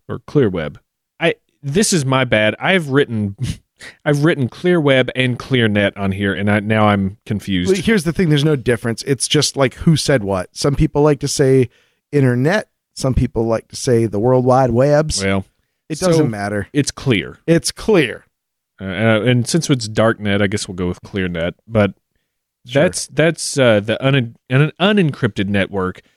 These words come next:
Speaker 1: uh, or what's known as the surface web, which is anything you can access through a search engine on John Q computer.
Speaker 2: Yep. Anything,
Speaker 1: John Q,
Speaker 2: anything
Speaker 1: computer.
Speaker 2: that Google's Eye of Sauron
Speaker 1: Yeah.
Speaker 2: can land upon is on the clear net.
Speaker 1: Right,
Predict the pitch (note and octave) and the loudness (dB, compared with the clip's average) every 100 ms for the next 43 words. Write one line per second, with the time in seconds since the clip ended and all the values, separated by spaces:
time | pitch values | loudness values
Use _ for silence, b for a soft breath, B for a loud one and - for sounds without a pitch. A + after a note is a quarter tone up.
0 | _ _ G#2 G2+ - A#2 A#2 A#2 C3 A2+ | _ _ 0 0 2 2 2 2 2 2
1 | G#2 G#2 - - F#3+ - G#2 A2 G2 F#2 | 0 -4 -4 0 0 0 -4 2 2 4
2 | A2 A2 G#2 - F3 F#3 D#3+ D#3 C#3+ C#3+ | 2 2 -2 -2 0 0 2 2 2 0
3 | C3+ - B2+ C3+ - A#2+ - - - E3 | 0 -2 -2 -2 2 2 0 -6 0 2
4 | D3+ C3+ - C3 B2+ - G#2+ G2 F#2+ G#2 | 2 0 0 0 0 0 -2 0 -2 -2
5 | b b - F#2+ F2+ A2+ B2 B2+ - A2+ | b b -6 -4 0 2 2 2 -2 2
6 | A2 - G2 - G2 - _ - A#2 - | 2 2 -6 -4 -4 -4 _ -4 -4 -4
7 | _ _ C#3+ F#3+ E3 A#2 G#3 G3 C3 E3+ | _ _ -2 0 2 2 2 2 0 2
8 | G#3+ D#3+ D#3+ F#3+ E3 F2 C3+ C3 D#3+ E3 | 2 2 0 0 0 -2 -4 0 2 4
9 | D#3 C3 C3 C#3+ D3+ C#3 - E3 C#3+ B2+ | 2 0 -2 0 2 0 -2 2 2 2
10 | A2 G2+ G2 F#2 A2 F2+ C3 C3 B2+ B2 | 0 -4 -6 -4 -2 2 2 2 2 0
11 | A2+ - G#2+ G2 F#2+ F2 _ A#2 A2+ A2+ | 0 0 0 -2 -6 -8 _ -4 -4 -2
12 | A2 G#2 - G2+ E2+ D#2+ _ A#2 A2+ D2+ | -4 -6 -4 -4 -4 -10 _ 0 2 0
13 | - | -8